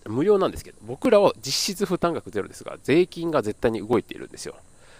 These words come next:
だってそこで働いている人がいるんで、給料を払わないといけないはずなので。ということはですよ、みんな「無料だ」っつって、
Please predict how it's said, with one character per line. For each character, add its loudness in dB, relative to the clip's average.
だ 0
っ -4
て -8
そ -8
こ 2
で 2
働 8
い 6
て 4
い 6
る 0
人 0
が 4
い -2
る -4
ん -10
で、 -10
給 0
料 -2
を -4
払 0
わ 4
な -4
い -6
と -10
い -14
け -4
な -2
い -4
は -8
ず -6
な -6
の -14
で。 -20
と 2
い 6
う 2
こ 4
と -4
は -12
で -14
す -8
よ、 -2
み 2
ん 0
な 2
「無 -2
料 8
だ」 0
っ -8
つ -18
っ -20
て、 -4